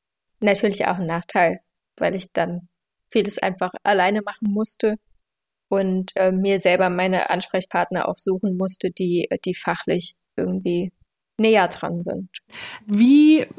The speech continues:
Speaker 2: also wie kann man sich bei dir vielleicht so einen typischen Tagesablauf vorstellen? Du hast ja gesagt, dieser Schreibprozess, das ist was, wo man erstmal so eintauchen musste. Das kann ich auch verstehen. Man muss sich erstmal wieder ein bisschen reindenken, reinlesen, reingrooven.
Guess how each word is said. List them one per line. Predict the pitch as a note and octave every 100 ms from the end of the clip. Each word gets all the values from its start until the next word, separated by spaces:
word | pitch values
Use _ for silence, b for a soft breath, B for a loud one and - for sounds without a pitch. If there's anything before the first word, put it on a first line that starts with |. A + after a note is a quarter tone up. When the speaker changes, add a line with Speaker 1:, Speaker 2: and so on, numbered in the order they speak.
| -
Speaker 2:
also | A#3 G3 F#3
wie | A3+
kann | A#3+ C4+
man | C#4+
sich | C4+ -
bei | A3+
dir | G3+ G#3 A#3+
vielleicht | - A#3 G#3+ G#3+
so | A#3
einen | G#3+
typischen | - B3 A#3 A#3+ - A3
Tagesablauf | - G3 G3+ F#3 F3 - F3+ - F3+ E3+ E3+ - -
vorstellen? | - - G3 F#3 F3+ - F#3
Du | F#3
hast | G#3
ja | A#3
gesagt, | G#3 G3 G3
dieser | G#3 G3 F#3+
Schreibprozess, | - F#3+ F#3+ - C4 B3+ A#3+
das | - A3+
ist | F#3 A3
was, | A3 G#3+ A3
wo |
man | G#3+ G3+
erstmal | F3+ G3+ G#3+
so | F#3+ -
eintauchen | - G3 A3+ - B3+ C4+ B3
musste. | C4 - D4+ D4+ B B
Das | A#3+ -
kann | A3
ich | G#3+ F#3+
auch |
verstehen. | F#3 F#3+ - - F#3+ F#3+ A#3+ C#4+ B B B
Man | G3+ G3+
muss | G#3
sich | G#3 G3
erstmal | G3+ G3+
wieder | G3 F#3+
ein | F#3+
bisschen | F#3 G3
reindenken, | F3 F#3+ G3 G#3+ G#3+ G3+
reinlesen, | F3 F#3 F3+ F#3+ A3 A#3 A3
reingrooven. | F#3+ F#3 F#3+ F3+ - F#3+ G3 A3 A3+ B3+ C4+